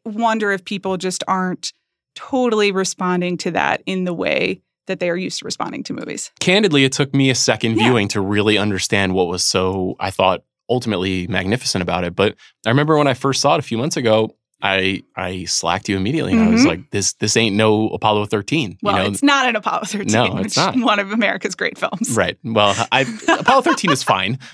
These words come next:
Speaker 2: Um, I certainly remember enjoying it as a teenager. Uh,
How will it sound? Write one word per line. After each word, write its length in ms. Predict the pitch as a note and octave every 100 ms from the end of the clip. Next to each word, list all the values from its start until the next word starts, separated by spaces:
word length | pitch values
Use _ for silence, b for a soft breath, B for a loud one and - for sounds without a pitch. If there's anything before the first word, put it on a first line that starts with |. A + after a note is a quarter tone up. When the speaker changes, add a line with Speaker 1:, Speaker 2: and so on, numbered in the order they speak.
| -
Speaker 2:
Um, 480 | B2 C3 B2 C#3+ C3+
I 140 | B2+
certainly 360 | C#3 G3 G3 E3+
remember 360 | D3 D#3 D3+ C3+
enjoying 340 | C3 B2 B2
it 80 | A2+
as 120 | G#2+
a 60 | F#2+
teenager. 480 | F2 F2+ - F#2+ F2 b b _ -
Uh, 420 | A#2+ B2+ B2+ B2+